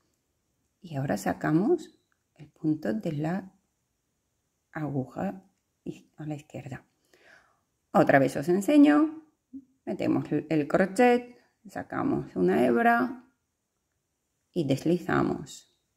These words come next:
Ahora sacamos el punto. Y de nuevo sacamos la hebra y deslizamos. Esto está acá.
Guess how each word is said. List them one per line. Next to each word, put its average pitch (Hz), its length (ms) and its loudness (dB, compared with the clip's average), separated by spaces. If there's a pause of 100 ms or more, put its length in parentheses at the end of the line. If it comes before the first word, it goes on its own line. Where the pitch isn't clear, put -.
(280)
Ahora 147 160 -16
sacamos 156 440 -6
el 185 100 -2
punto. - 500 -6 (1900)
Y 135 120 -12
de 127 120 -10
nuevo 180 720 0
sacamos 139 500 -10 (100)
la 170 280 -8
hebra 320 320 -6 (2000)
y - 160 -20
deslizamos. 156 640 -8 (1500)
Esto 151 300 -8
está 190 120 -10
acá. 381 400 -6